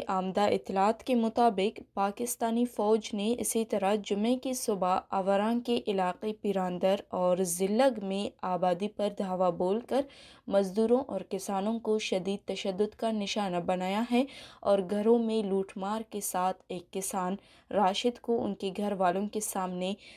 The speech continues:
सख्त तशद्दुद का निशाना बनाकर अपने साथ ले गए हैं और पाँच घंटे शदीद तशद्दुद के बाद उसको उसके घर के बाहर नीम मुर्दा हालत में फेंक दिया गया है। काबिज फोर्सेस के एहलकारों की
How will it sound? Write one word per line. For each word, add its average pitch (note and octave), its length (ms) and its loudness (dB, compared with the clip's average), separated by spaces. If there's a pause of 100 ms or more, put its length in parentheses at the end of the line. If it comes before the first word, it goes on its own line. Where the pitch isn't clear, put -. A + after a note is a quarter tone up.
(140)
सख्त - 380 0 (140)
तशद्दुद A3 600 4
का G3 160 -8
निशाना F3+ 460 -6
बनाकर F#3 460 -6
अपने F#3 280 -8
साथ F3+ 340 -8
ले F3+ 180 2
गए F3 200 4
हैं G3 200 -2 (380)
और F3+ 180 4 (100)
पाँच G#3+ 320 0
घंटे G3 460 -4
शदीद G3 480 0
तशद्दुद G3 440 0
के A3+ 160 0
बाद F#3 340 0
उसको F#3+ 400 -6
उसके F3+ 320 -8
घर F#3 320 -8
के F#3 120 -2
बाहर F3+ 400 0
नीम G3+ 260 0
मुर्दा F#3 360 -2
हालत F3 400 0
में G3 160 -4
फेंक G3 380 -6
दिया E3+ 260 0
गया F3 260 0
है। F3 200 2 (840)
काबिज A#3 480 2
फोर्सेस A3+ 540 0
के F3 200 -8
एहलकारों F#3 600 -6
की F3+ 120 -10